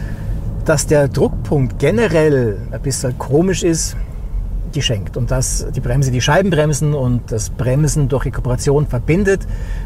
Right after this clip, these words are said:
muss auch so sein. Und das funktioniert auch gut. Nur, wenn das Auto rekuperiert, sprich per Elektromotor bremst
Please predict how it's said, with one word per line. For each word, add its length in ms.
muss 220
auch 260
so 180
sein. 420
Und 160
das 260
funktioniert 400
auch 140
gut. 260
Nur, 280
wenn 120
das 100
Auto 180
rekuperiert, 800
sprich 480
per 140
Elektromotor 520
bremst 560